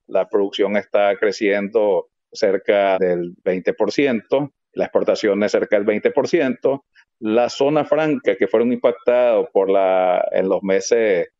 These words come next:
de marzo a julio el año pasado está, una, está reactivándose al cuarenta y cuatro por ciento en estos momentos y básicamente se puede observar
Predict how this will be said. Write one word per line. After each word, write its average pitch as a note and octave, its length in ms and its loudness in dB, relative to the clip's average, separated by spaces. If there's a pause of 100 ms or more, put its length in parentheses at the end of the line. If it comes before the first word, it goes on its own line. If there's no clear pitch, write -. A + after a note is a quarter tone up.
de F#2 180 0
marzo G#2 800 0
a G2+ 80 0
julio B2+ 400 0
el G2+ 100 0
año G#2+ 220 0
pasado A#2+ 480 0
está, G2+ 220 0
una, A2 400 0
está G2 180 -2
reactivándose G#2+ 680 0
al G#2 180 0
cuarenta G2+ 380 -2
y - 20 -8
cuatro G2+ 320 -2
por G2+ 160 -2
ciento A2 300 -2
en A2 40 0
estos B2+ 200 -2
momentos C#3 580 0 (240)
y C#3 480 0 (320)
básicamente B2+ 1120 2
se A#2+ 160 0
puede A2 200 2
observar G#2+ 580 2